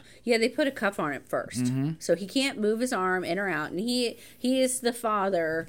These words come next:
Speaker 1: of the one boy
Speaker 2: Right.
Speaker 1: that was taken. And he's the one who also threw the shoe.
Speaker 2: Yes.
Speaker 1: And my favorite line that she said is,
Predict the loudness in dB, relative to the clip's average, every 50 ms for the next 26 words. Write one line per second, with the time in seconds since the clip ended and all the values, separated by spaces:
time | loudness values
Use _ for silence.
0 | -10 -18 -20 -20 -20 -20 -12 -6 -4 -4 -2 0 0 -2 0 0 0 0 0 0
1 | 0 0 0 0 -2 -4 -6 -8 -12 -12 -6 -2 0 0 2 2 2 0 0 -2
2 | -8 -6 -4 -4 -4 -4 -4 -6 -8 -8 -8 -10 -12 -16 -20 -12 -6 -4 -2 -2
3 | 0 0 0 0 0 -2 -2 -2 -2 -4 -4 -4 -4 -6 -8 -6 -6 -6 -6 -6
4 | -4 -4 -4 -4 -4 -6 -6 -4 -4 -4 -4 -6 -8 -12 -18 -20 -20 -20 -20 -14
5 | -6 -4 -4 -4 -4 -4 -6 -6 -6 -8 -10 -6 -2 0 0 2 2 0 0 -4
6 | -6 -12 -18 -20 -20 -12 -6 -2 0 2 2 0 0 -2 0 2 2 4 4 2
7 | 2 0 0 -2 -6 -10 -18 -20 -12 -8 -6 -4 -4 -2 -2 -2 -2 -2 -4 -6
8 | -6 -6 -6 -6 -6 -4 -4 -2 -2 -2 -4 -4 -6 -10 -12 -20 -20 -20 -20 -20
9 | -20 -20 -20 -20 -20 -8 -2 0 0 0 0 -2 -8